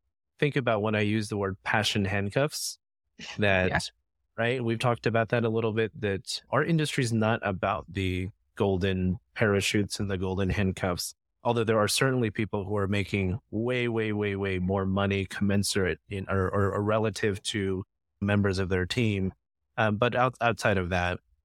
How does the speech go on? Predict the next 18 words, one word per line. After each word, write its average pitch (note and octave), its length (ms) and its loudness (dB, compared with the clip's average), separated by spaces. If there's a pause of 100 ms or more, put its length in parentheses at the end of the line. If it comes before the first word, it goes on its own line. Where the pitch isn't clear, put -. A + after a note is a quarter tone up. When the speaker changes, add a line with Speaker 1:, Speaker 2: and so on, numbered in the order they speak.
(140)
Speaker 1:
passion C#3 280 0
handcuffs A2+ 520 0
are G#2+ 60 0
exactly A2 420 -2
what G2 140 -4
you're D3 160 -2
talking A2 380 0
about, F#2 320 -4
which F#2+ 240 -4
is, F#2 320 -4 (360)
"I G2 100 2
feel G#2+ 800 0
abused, A#2 600 0 (140)
unhealthy, G#2 840 0 (220)
less A2 320 0
than, G#2 420 2 (180)
no G#2 220 0
worth, G#2 380 2